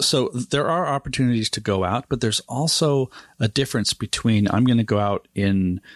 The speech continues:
my backyard," or, "I'm gonna go somewhere in Seattle." There's a difference between that and actually going on a road trip, going to see something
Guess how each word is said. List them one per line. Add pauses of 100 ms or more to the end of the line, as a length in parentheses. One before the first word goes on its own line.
(320)
my
backyard,"
or,
"I'm
gonna
go
somewhere
in
Seattle." (580)
There's
a
difference
between
that (280)
and
actually (140)
going
on (100)
a
road
trip,
going
to
see
something